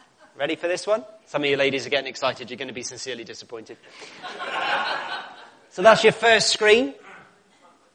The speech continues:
Interesting sort of range. Gents, you might be a bit more pleasantly surprised and then realise how sad this image is too when you put Christian women in. See, there's something sort of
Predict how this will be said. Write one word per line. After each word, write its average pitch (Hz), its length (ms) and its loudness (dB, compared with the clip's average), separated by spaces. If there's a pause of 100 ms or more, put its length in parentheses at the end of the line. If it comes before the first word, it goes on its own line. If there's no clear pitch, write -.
(1120)
Interesting 156 440 -8
sort 151 240 -8
of 143 60 -10
range. 123 440 -6 (1200)
Gents, 220 340 4
you 214 80 4
might 214 240 8
be 180 80 8
a 180 60 6
bit 190 180 2
more 165 120 0
pleasantly 156 420 -2
surprised 127 760 -4 (640)
and 143 120 -4
then 143 120 -2
realise 147 260 2
how 147 80 0
sad 135 300 -2
this 139 160 -4
image 120 260 -10
is 123 140 -10
too 143 260 -6
when 120 140 -6
you 117 40 -12
put - 220 -12
Christian 131 380 -12
women 135 220 -12
in. 104 120 -18 (3500)
See, 185 180 -2
there's 190 160 -2
something 214 280 -4
sort 196 200 -4
of 180 160 -2